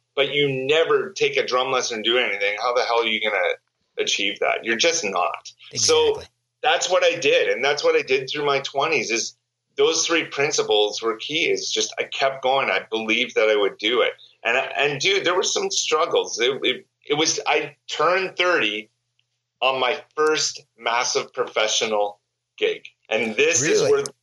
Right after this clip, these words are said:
Speaker 1: whole mum thing ties in. You guys can look this up, okay? It was two thousand two, and I played, um, Prog Power in Atlanta on November thirteenth, which is my birthday,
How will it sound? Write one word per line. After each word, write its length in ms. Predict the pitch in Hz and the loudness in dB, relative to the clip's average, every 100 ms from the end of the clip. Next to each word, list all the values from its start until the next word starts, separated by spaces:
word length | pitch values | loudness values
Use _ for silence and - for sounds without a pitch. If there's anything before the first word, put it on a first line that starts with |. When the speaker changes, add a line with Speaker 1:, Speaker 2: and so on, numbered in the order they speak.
| _ - | _ 0
Speaker 1:
whole 340 | 143 143 113 | 2 2 -2
mum 360 | 113 123 151 139 | -2 0 -2 -4
thing 260 | 139 117 107 | -4 -4 -4
ties 320 | 110 104 98 | -2 0 -2
in. 160 | 101 101 | -6 -6
You 140 | 139 | -2
guys 260 | 185 185 - | 0 0 0
can 200 | 147 127 | -2 2
look 260 | 147 151 | 0 0
this 180 | 165 - | -4 0
up, 180 | 123 - | -2 -2
okay? 380 | - 110 131 139 - - - _ | -4 2 2 0 -10 -20 -20 _
It 160 | 127 143 | 0 2
was 280 | 135 - - | 0 0 -6
two 300 | - 180 180 | -4 -4 -2
thousand 640 | 165 160 156 156 160 156 143 _ _ | 0 2 2 0 -4 -4 -12 _ _
two, 600 | - - 160 123 110 139 - _ _ _ _ _ _ | -8 -2 0 2 0 -2 -6 _ _ _ _ _ _
and 460 | 127 131 123 123 120 - | -2 0 2 0 -2 -2
I 120 | 120 123 | -2 -2
played, 480 | - 127 127 123 120 | -2 2 4 4 4
um, 500 | 113 110 104 98 90 82 _ _ _ _ - _ - _ _ - - _ _ _ - _ | 2 2 0 -2 -8 _ _ _ _ _ -20 _ -20 _ _ -20 -20 _ _ _ -20 _
Prog 360 | - 143 160 - | 0 0 0 -2
Power 520 | 113 104 104 113 - | 0 2 2 0 -4
in 140 | - 110 | -4 -2
Atlanta 540 | 107 113 123 120 - - - _ - | 0 2 0 0 -4 -8 -16 _ -4
on 180 | 110 | -2
November 440 | 107 107 110 143 170 | 0 2 2 2 -2
thirteenth, 800 | - 175 165 - 170 123 107 - _ _ | 0 -2 -2 -2 -2 -2 -4 -10 _ _
which 180 | 117 113 | -14 -6
is 140 | 113 101 | -4 -2
my 160 | 98 90 | -2 0
birthday, 380 | 104 110 - - | 0 0 -2 -12